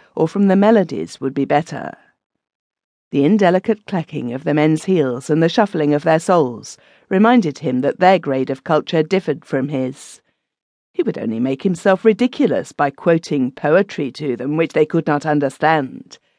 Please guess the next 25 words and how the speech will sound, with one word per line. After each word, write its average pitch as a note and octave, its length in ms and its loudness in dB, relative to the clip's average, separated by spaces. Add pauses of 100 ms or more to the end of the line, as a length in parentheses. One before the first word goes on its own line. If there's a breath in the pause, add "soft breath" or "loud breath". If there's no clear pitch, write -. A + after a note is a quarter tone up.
(420)
They E4+ 80 -2
would E3 160 -4
think B2+ 220 -8
he C#3+ 100 -8
was D#3+ 260 -2
airing E3+ 440 2
his C#3+ 180 -2
superior F#3 580 2
education. G3 960 -2 (560)
He B3 100 0
would B3 200 0
fail C#4 280 2
with A#2+ 220 -4
them D3 400 2
just E3+ 220 -2
as F#3+ 100 -2
he G3+ 80 4
had G3 160 2
failed A3 380 2
with C3+ 160 -4
the E3 80 -4
girl G3 260 4
in G#3 120 4
the G#3 80 2
pantry. G3 800 -2